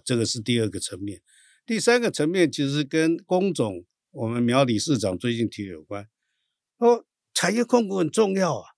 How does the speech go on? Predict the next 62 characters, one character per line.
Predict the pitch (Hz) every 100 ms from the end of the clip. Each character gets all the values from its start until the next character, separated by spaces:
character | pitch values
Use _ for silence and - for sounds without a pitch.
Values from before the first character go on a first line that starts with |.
| _ _ -
呃， | 151 147
因 | 160
为 | 160 143 -
老 | 123
苗 | 120 139
实 | 135
在 | 139 127
是 | 139
厉 | 139 135
害， | 127
他 | 151
看 | - 208
到 | 202
这 | 175
个， | 160
他 | 202
说 |
产 | 214 226
业 | 240
控 | 277
股 | 233
很 | 170
重 | 208
要， | 185 165
为 | 262 202
什 | 165
么？ | 139 101 _ _ _ _ -
因 | 233
为 |
我 | 202
们 | 202
要 | 226
做 | 202 233 -
亚 | 165 151 143 151
洲 | - 214 220 208 - _
营-， | 165 190 220 220 - - _ -
运 | 247 220 170
筹 | - 151 165
的 | 175 160
营 | 165
运 | 208 180
中 | 190 185
心， | 185 185 - _ -
没 | 190 285
有 | 247
这 | - 254
个 | 196 196
是 | 160 214 185 - _ _
没 | 160 190
办 | 247 220
法 | 151
推 | 123 185 170
的。 | 156 - _ _ _ _ _ _
啊， | 147
这 | 202
个 | 170
就 | 139 160
是 | 143 147 - _ _
更 | 185 135
积 | - 170
极 | 135 101
的， | 92 90